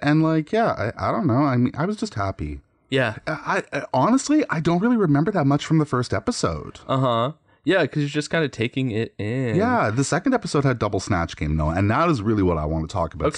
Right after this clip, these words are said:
Speaker 1: So do you
Speaker 2: let's
Speaker 1: have
Speaker 2: just
Speaker 1: anything you need to say about the first?
Speaker 2: I mean, the first, I'm the most excited to see Evie Oddly. I love that bitch.
Speaker 1: Yeah.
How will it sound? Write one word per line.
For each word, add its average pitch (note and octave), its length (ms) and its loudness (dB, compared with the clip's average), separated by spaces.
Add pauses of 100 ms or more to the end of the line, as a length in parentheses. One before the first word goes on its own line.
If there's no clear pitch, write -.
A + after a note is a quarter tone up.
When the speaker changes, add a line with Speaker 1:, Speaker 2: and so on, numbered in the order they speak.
Speaker 1:
So - 40 0
do C3+ 60 2
you - 20 2
Speaker 2:
let's G3 120 2
Speaker 1:
have G3 100 0
Speaker 2:
just G3+ 100 -4
Speaker 1:
anything G3 120 0
you E3+ 60 4
need D3+ 140 2
to C3+ 60 -8
say B2+ 140 -2
about B2+ 160 -4
the - 40 -8
first? D3+ 500 -4
Speaker 2:
I C3+ 120 2
mean, D3+ 340 0
the C3+ 80 0
first, D#3 400 -2
I'm B2+ 160 0
the B2 80 0
most A#2+ 260 -2
excited A2 300 -2
to - 80 -14
see - 160 -6
Evie G2 300 -2
Oddly. D#2+ 500 -6
I G#2 120 -2
love G2+ 180 -2
that F2 180 -8
bitch. - 240 -8
Speaker 1:
Yeah. D2 240 -4